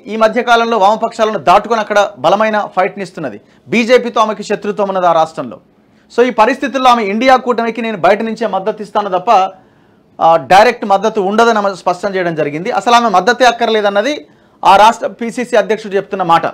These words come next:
మరి దీని వెనకాల ఏ రాజకీయమైనా ఉండొచ్చు, ఆయన వేరే వాళ్ళతో చేతులు కలిపైనా మాట్లాడుతున్నాడా ఏంటి అన్నది ఏదైనా జరగవచ్చు, రాజకీయాల్లో ఏదైనా సాధ్యమే.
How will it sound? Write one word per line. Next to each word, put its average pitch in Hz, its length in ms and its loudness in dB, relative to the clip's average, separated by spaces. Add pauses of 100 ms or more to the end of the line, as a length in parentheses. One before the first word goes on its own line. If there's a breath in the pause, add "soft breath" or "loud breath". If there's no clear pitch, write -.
(1300 soft breath)
మరి 214 100 0
దీని 208 160 -2
వెనకాల 208 320 2
ఏ 208 140 4
రాజకీయమైనా 220 580 2
ఉండొచ్చు, 202 380 -4
ఆయన 196 200 0
వేరే 185 200 2
వాళ్ళతో 202 320 2
చేతులు 185 320 -6
కలిపైనా 180 320 -4
మాట్లాడుతున్నాడా 175 720 -4 (320 soft breath)
ఏంటి 175 280 -2
అన్నది 175 400 -6
ఏదైనా 240 260 0
జరగవచ్చు, 165 380 0
రాజకీయాల్లో 185 420 0
ఏదైనా 190 200 -2
సాధ్యమే. 147 400 -4